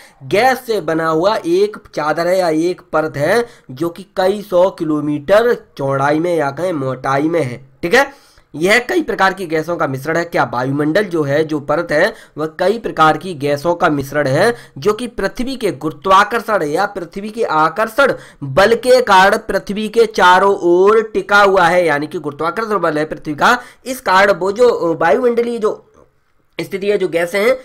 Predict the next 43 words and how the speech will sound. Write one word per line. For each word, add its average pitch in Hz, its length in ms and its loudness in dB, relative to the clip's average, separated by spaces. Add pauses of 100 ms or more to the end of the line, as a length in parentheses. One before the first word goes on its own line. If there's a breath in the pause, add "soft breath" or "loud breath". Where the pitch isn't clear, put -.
(160 loud breath)
वो 277 420 -2
वायुमंडल 208 640 0
यानी 165 240 -2
कि 196 80 -8
पृथ्वी 208 400 -10
के 262 140 -12
जो 214 120 -2
कक्षा 190 360 -2
है 185 120 4
या 180 80 4
पृथ्वी 180 320 -12
का 214 80 -4
जो 190 100 -6
क्षेत्र 175 280 -10
है 208 60 -6
उससे 175 360 -6
दूर 180 240 -6
नहीं 165 120 -2
जाने 156 220 -2
देती, 160 140 -8
क्योंकि 190 320 -8 (220 loud breath)
उसकी 185 200 -4
आकर्षण 170 360 -2
शक्ति 196 240 -12
अपनी 160 320 -6
ओर 208 200 -2
खींचती 220 460 -12
ही 240 60 -6
रहती 135 340 -4
है, 113 140 -14 (240 soft breath)
यानी 139 180 -6
कि 185 80 -4
अपनी 180 240 -2
ओर 208 160 -4
खींचती 175 260 -4
रहती 156 180 -2
है। - 60 -12
इसलिए 156 420 -2
ये 160 60 -6
जो 165 100 -6
गैस 151 280 -6
वगैरह 160 260 -2
है 247 300 2